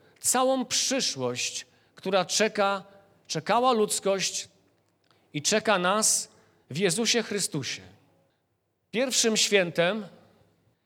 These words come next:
było święto Paschy, czyli inaczej nasza Wielkanoc. Była to noc wyjścia z Egiptu i zapewne wszyscy czytający Biblię, chodzący do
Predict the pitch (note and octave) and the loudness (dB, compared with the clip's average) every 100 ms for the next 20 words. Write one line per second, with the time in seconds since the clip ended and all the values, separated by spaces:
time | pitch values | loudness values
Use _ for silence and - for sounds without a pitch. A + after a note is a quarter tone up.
0 | _ _ _ _ - C#3 G3+ B3 A#3+ A#3 | _ _ _ _ -18 -8 -2 0 2 0
1 | - G#3+ G#3+ G#3+ G3+ G#3 G3+ G3 - - | 0 0 -2 -2 -4 -2 -2 0 -2 -4
2 | G#2+ F#2 - _ _ _ _ - G#3+ A3 | -14 -18 -20 _ _ _ _ -6 -2 -2
3 | A3 A3 G3 G3+ G#3 - G3+ G3 G3 E3 | -2 -2 -4 -2 -2 0 0 0 -2 -4
4 | F3+ F3+ - F3 E3+ D#3+ - - C#3 F#3+ | -4 -2 -2 0 -2 -4 -10 -14 -6 -4
5 | F#3 G3 F#3+ C#3 A2 - - - _ _ | -2 -2 -2 -2 -6 -6 -6 -8 _ _
6 | _ _ _ _ _ _ - C3+ C4 C4+ | _ _ _ _ _ _ -6 0 2 2
7 | C4 G#3+ G#3+ A#3+ - - D3+ G3 A3+ - | 0 0 0 0 0 -2 -2 -4 -2 -2
8 | A#3 F#3 G#3 F3+ G#3 - E3 D#3+ G#3 B3 | -2 -2 -4 -4 -6 -4 -4 -2 -2 -2
9 | A3 A3 - B3 A#3 - G#3+ G#3 - - | -2 -4 -4 -4 -4 0 0 0 -6 -20
10 | - - G3+ G3 F#3+ A#3 A3+ G3+ E3 G#3+ | -20 -10 -4 0 2 0 -2 -2 -2 -4
11 | G3+ F#3+ F#3+ E3+ F3+ D#3 G#3 G#3+ - F3+ | -4 -2 -2 -2 -2 -2 -4 -4 -4 -6
12 | D#3 D#3+ | -4 -4